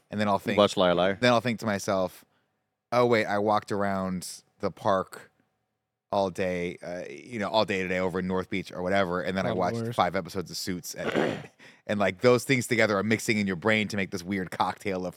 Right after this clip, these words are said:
Speaker 1: fucking weird dreams.
Speaker 2: Mm-hmm.
Speaker 1: And every, I mean, I, for the most part, I don't remember my dreams. When I do, I remember waking up being like,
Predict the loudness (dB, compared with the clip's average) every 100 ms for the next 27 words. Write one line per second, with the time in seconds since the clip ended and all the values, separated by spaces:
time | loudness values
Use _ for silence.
0 | _ -10 -8 -8 -6 -6 -8 -10 -10 -8
1 | -8 -2 2 2 2 _ _ _ 2 2
2 | 4 2 4 6 4 4 2 4 4 4
3 | 2 2 0 2 0 0 -2 0 -2 0
4 | 2 2 2 0 -2 -2 -2 -4 -4 -6
5 | -4 -6 -8